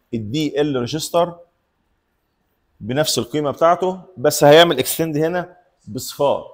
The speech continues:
بصفار. يعني هيكمل هنا تمن اصفار بغض النظر هو آخر بت دي قيمتها بواحد ولا بصفر.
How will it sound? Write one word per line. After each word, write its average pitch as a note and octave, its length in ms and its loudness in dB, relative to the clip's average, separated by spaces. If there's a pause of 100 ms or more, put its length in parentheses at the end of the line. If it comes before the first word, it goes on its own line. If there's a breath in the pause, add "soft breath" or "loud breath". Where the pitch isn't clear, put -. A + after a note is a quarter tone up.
(200)
بصفار. G#2+ 460 -6 (380)
يعني A#2 260 -6
هيكمل C3+ 420 -6
هنا C#3 200 -6
تمن C#3 340 -8
اصفار D3 640 -6 (360)
بغض C3+ 400 -6
النظر C3 460 0
هو A#2 600 -2
آخر C3 240 -2
بت B2 280 -4
دي A#2 120 -4
قيمتها B2 380 -6
بواحد A2 340 -4
ولا F#2+ 140 -16
بصفر. - 200 -20